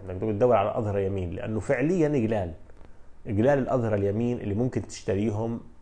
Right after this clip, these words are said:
جاهزين ممتازين. يعني أجي أفكر أنا بأرسنال، ليفربول، ب-، لفيت على كل الأندية على السريع،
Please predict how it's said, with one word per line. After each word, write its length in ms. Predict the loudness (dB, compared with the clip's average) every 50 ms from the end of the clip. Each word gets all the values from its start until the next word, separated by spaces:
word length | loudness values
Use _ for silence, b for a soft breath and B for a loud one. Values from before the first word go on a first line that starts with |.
| -6 0
جاهزين 680 | 0 0 0 0 0 0 0 0 2 0 0 0 0
ممتازين. 680 | 0 0 0 0 -2 -2 -2 0 0 -2 -2 -2 -2 -4
يعني 220 | -4 -6 -6 -4 -4
أجي 160 | -2 -2 -2
أفكر 340 | -2 -4 -6 -4 -2 -4 -2
أنا 120 | -2 -4
بأرسنال، 440 | -4 -4 -6 -6 -4 -4 -2 0 0
ليفربول، 380 | 2 2 0 0 0 0 0 2
ب-، 80 | 2
لفيت 460 | 2 2 4 2 0 2 2 0 2 2
على 100 | 0 0 2
كل 100 | 0 0
الأندية 380 | 2 0 -2 -2 0 0 0
على 80 | 0 -2
السريع، 380 | -4 -2 -2 0 0 0 -2